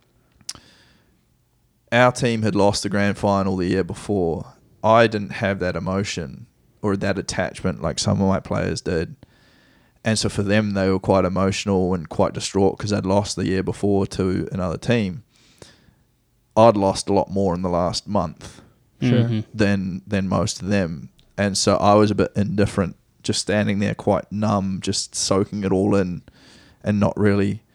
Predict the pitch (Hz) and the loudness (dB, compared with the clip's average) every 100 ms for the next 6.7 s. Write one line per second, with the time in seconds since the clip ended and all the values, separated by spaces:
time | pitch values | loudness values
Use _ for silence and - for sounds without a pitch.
0 | _ _ _ _ _ _ _ _ _ _ | _ _ _ _ _ _ _ _ _ _
1 | _ _ - 101 104 101 98 98 - - | _ _ -8 0 2 4 4 2 0 0
2 | 110 - 107 98 98 104 92 98 - - | 0 2 2 2 0 0 -2 -2 -4 -6
3 | - _ _ - 104 101 98 - 107 104 | -14 _ _ 2 2 4 0 0 2 2
4 | - 92 95 98 - - 101 95 101 101 | 0 -2 0 0 -4 -4 0 2 4 2
5 | 98 90 - 107 101 92 101 - 90 95 | 2 -2 -2 0 2 0 -2 -2 -4 -2
6 | 107 101 - 98 87 85 | -4 -4 -4 -4 -2 -4